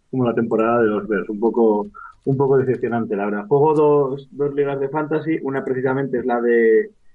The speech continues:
la del grupo de, de fanaticosos del posca-, del podcast de, de Chicago Bears, que ahí, bueno, he quedado cuarto, eh,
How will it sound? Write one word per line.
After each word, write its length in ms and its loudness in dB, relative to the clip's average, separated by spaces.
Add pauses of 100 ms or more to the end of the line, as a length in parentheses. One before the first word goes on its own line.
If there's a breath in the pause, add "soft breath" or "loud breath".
(180)
la 100 -2
del 140 2
grupo 320 0
de, 480 2
de 100 -2
fanaticosos 640 -2
del 120 0
posca-, 500 -6
del 180 0
podcast 400 -4
de, 420 4
de 100 -6
Chicago 360 -2
Bears, 260 0 (400)
que 80 -2
ahí, 80 4
bueno, 340 0
he 60 -14
quedado 300 0
cuarto, 480 -2 (340)
eh, 680 -6